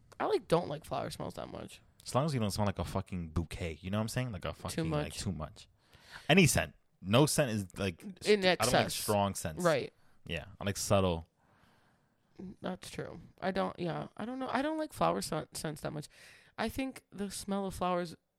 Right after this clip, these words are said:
Speaker 1: is slightly overrated. Like, I like the smell, but I'm like, "Ooh, ooh, okay." Like, how people are, like, they'll, like, walk by flowers, they're like, <gasps> and they're like,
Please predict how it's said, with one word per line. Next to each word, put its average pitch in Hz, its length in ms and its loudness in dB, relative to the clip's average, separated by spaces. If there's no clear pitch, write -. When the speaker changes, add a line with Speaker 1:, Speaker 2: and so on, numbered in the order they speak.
Speaker 1:
is 175 140 -10
slightly 190 460 -6
overrated. 185 600 -6
Like, 196 160 -4
I 196 80 6
like 185 280 -2
the - 80 -18
smell, 247 400 -4
but 202 140 -2
I'm 190 140 -2
like, 175 300 -4
"Ooh, 165 280 -10
ooh, 107 200 -14
okay." 156 340 -6
Like, 180 220 -2
how 233 140 8
people 220 220 4
are, 202 80 -2
like, 185 260 -2
they'll, 220 160 -6
like, 196 240 -8
walk 175 260 0
by 180 120 2
flowers, 185 220 0
they're 196 100 0
like, 196 120 0
<gasps> 294 920 -6
and 247 140 2
they're 214 60 -2
like, 180 200 0